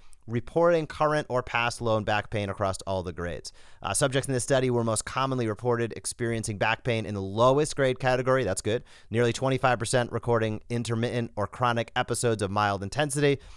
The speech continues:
and about twenty-one percent intermittent or chronic with moderate to severe intensity,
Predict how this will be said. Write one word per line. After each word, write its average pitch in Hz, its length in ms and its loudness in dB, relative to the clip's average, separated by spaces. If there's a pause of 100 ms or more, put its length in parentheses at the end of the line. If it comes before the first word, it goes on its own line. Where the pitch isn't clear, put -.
(200)
and 107 180 0
about 117 180 2
twenty-one 135 640 0
percent 113 520 0 (240)
intermittent 117 560 0
or 101 120 -2
chronic 113 520 0
with 101 220 -6
moderate 107 460 0
to 101 100 -6
severe 107 400 -2
intensity, 107 600 -2